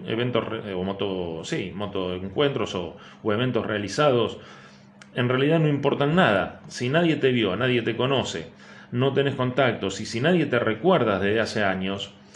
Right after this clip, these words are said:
no tiene sentido todo lo demás. Y creo que no hay muchos clubes que mantengan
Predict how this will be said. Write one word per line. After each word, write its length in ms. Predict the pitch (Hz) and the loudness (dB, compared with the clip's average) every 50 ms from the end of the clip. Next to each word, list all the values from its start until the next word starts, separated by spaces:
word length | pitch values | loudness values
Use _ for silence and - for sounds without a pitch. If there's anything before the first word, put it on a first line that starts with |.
| - - - - - - | -20 -20 -20 -20 -16 -8
no 280 | - 120 123 123 127 - | -4 0 0 0 0 0
tiene 220 | 127 127 123 113 | 0 0 0 0
sentido 540 | 110 - 113 101 95 101 87 82 - 80 85 | -2 -2 -4 -4 -4 -4 -4 -6 -6 -8 -6
todo 280 | 82 95 92 90 90 87 | -4 -2 -2 -2 -2 -2
lo 120 | 87 85 | -4 -4
demás. 360 | 82 82 80 78 - - - - - - - - - - - - - - | -6 -8 -8 -10 -12 -16 -20 -20 -20 -20 -20 -20 -18 -18 -18 -16 -8 -2
Y 280 | 135 127 131 139 135 139 | 0 0 0 0 0 0
creo 200 | 143 160 175 147 | 2 2 2 2
que 80 | 156 | 2
no 80 | 156 160 | 2 2
hay 80 | 170 | 2
muchos 300 | 170 175 175 175 160 - | 2 2 2 2 2 0
clubes 280 | - 170 175 165 160 147 | 2 4 4 6 6 4
que 100 | - 139 | 2 0
mantengan 680 | 131 127 127 123 135 147 147 147 147 143 143 143 139 | 0 0 0 0 0 0 0 2 2 2 0 0 -2